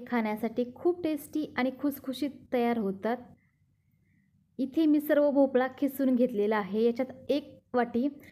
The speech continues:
गव्हाचं पीठ घालायचे, अर्धी वाटी बेसन पीठ, अर्धा चमचा चिली फ्लेक्स, अर्धा चमचा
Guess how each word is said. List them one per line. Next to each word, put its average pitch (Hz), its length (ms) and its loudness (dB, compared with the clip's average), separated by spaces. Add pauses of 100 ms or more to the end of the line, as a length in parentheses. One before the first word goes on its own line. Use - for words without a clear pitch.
(220)
गव्हाचं 285 420 4
पीठ 294 220 0
घालायचे, 240 540 2 (120)
अर्धी 254 280 2
वाटी 220 300 0
बेसन 233 380 2
पीठ, 220 360 -4
अर्धा 254 240 2
चमचा 262 360 0
चिली 262 320 -2
फ्लेक्स, 226 340 -2 (460)
अर्धा 277 260 2
चमचा 302 400 0